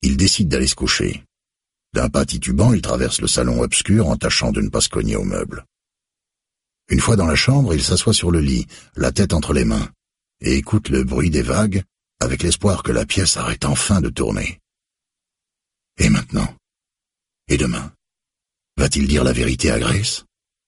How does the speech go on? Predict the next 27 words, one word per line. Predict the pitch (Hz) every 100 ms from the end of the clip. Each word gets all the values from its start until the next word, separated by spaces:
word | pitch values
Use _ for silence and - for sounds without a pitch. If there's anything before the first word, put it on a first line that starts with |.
| _ -
Va-t-il | - - 62
lui | 64
avouer | 57 65 87 143
que | -
la | - -
boîte | 62 76 -
en | 57
verre | 58 113 131 -
de | 55
division | - 73 64 60 - -
deux | 90 127 143 - - - _ _ -
est | -
sur | -
le | -
point | - 110
d'être | - -
ouverte, | 64 60 143 - - _ _ _
et | - -
que, | -
si | - -
ça | -
se | -
trouve, | - 110 110 - - - _ -
c'est | -
même | 62 57 60
déjà | 62 58
fait ? | - - -